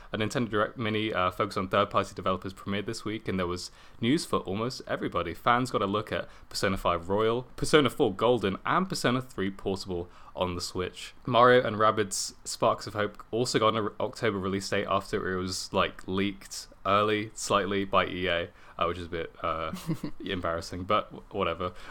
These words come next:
Uh, Portal Companion Collection is also portaled over to Switch. Um, I think it dropped the day of the Direct, which is pretty crazy, so I'll,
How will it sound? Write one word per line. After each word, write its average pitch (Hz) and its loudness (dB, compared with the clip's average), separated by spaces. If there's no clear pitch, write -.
Uh, 104 10
Portal 135 4
Companion 117 4
Collection 110 0
is 107 -6
also 123 2
portaled 104 -2
over 95 0
to 104 -6
Switch. - -2
Um, 98 4
I - -2
think 190 -2
it 147 0
dropped - 2
the 113 0
day 104 0
of 101 -2
the 104 -6
Direct, 95 -2
which 90 -8
is 85 -10
pretty 82 -6
crazy, 82 -6
so - -4
I'll, 82 2